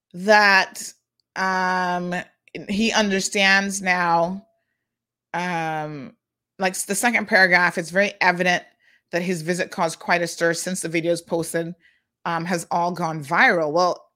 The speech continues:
it's, it's not about the videos going viral. It's, it's about what actually happened. What happened shouldn't have happened, regardless of whether the videos went viral or not. That's a serious security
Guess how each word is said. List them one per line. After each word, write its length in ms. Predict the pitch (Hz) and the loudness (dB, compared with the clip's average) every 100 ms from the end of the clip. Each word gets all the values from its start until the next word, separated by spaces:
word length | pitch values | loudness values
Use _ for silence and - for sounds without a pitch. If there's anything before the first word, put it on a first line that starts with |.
| - | -14
it's, 440 | - 196 196 - - - | -6 -4 -4 -6 -10 -4
it's 200 | 196 214 | -4 -2
not 180 | 277 262 | 0 0
about 260 | 196 196 | 2 0
the 60 | 180 | 0
videos 380 | 180 175 165 160 | -2 0 -2 -4
going 200 | 156 151 | -10 -6
viral. 400 | 202 247 165 156 | -4 -2 -2 -4
It's, 180 | - - | -8 -10
it's 200 | 160 - | -10 -10
about 280 | 160 165 160 | -6 -6 -4
what 140 | 165 | -4
actually 300 | 160 151 143 | -4 -6 -12
happened. 500 | 175 196 - - _ _ _ _ _ _ - | -8 -8 -8 -18 _ _ _ _ _ _ -2
What 160 | 202 | -2
happened 420 | 240 190 185 180 | 2 0 0 -6
shouldn't 320 | - - 233 196 | -6 -2 -2 -2
have 100 | 160 | -2
happened, 560 | 160 156 156 151 156 _ _ - | -4 -4 -8 -10 -14 _ _ -2
regardless 580 | 190 190 202 233 226 214 | 0 4 4 6 2 2
of 80 | |
whether 240 | 175 170 170 | 0 0 0
the 100 | 165 | -2
videos 560 | 160 160 160 160 160 | 0 0 0 -2 -6
went 220 | 175 170 160 | -6 -4 -2
viral 260 | 160 160 | -2 -2
or 140 | 156 160 | -4 -4
not. 260 | 285 - - _ _ _ _ _ _ _ _ _ - | -6 -6 -12 _ _ _ _ _ _ _ _ _ -4
That's 200 | 220 254 | -4 -4
a 60 | |
serious 480 | 233 233 220 214 208 | 0 2 4 4 2
security 680 | 190 - 202 196 185 185 | -4 -2 0 2 0 -2